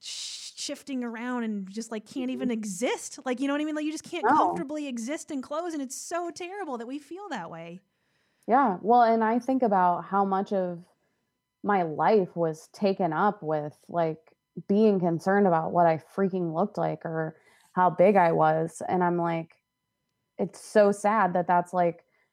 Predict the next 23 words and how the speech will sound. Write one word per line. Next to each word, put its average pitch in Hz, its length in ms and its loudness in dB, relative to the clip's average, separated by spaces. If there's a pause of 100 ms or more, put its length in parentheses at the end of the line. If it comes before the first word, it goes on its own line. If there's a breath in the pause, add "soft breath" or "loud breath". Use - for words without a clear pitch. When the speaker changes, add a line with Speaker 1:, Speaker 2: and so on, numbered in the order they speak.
(140)
Speaker 2:
how 233 160 2
much 202 280 -2
time 208 460 -4
women 175 340 -2
think 196 200 -4
about 165 300 -6
that. 170 300 0 (320 soft breath)
<clears throat> 277 800 4 (220)
Like, 220 280 2 (500)
that 214 280 0
you 214 100 -4
can't 233 220 -2
even 220 120 0
be 202 100 -2
thinking 214 200 -4
about 175 180 -2
other 175 240 -2
things 175 400 -8
'cause 175 160 -8
you're 175 120 -4
so 180 280 2
worried 175 420 2
about 160 460 2